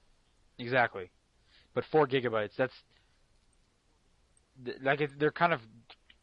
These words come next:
treading away from the whole, uh, concept of the arcade now.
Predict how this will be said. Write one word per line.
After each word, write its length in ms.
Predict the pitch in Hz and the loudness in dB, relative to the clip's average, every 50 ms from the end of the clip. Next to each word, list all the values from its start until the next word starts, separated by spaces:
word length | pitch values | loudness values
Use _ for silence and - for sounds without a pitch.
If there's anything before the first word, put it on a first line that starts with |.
| _ _ | _ _
treading 340 | - - - 127 127 131 123 | -8 -2 0 0 0 0 0
away 300 | 117 110 113 117 120 117 | -2 0 2 2 2 2
from 200 | - - 113 113 | 0 -4 -8 -6
the 60 | 110 | -6
whole, 280 | 107 - 113 110 110 110 | -4 -2 -2 0 0 0
uh, 120 | 110 110 110 | 0 -2 -2
concept 480 | - - 117 113 110 - - 113 104 | -4 -4 -4 -4 -4 -4 -6 -8 -8
of 80 | 110 101 | -8 -8
the 100 | 104 95 | -8 -6
arcade 420 | 101 107 104 - - 113 110 104 | -6 -6 -6 -6 -6 -6 -6 -8
now. 260 | 101 98 95 95 95 | -10 -12 -12 -12 -14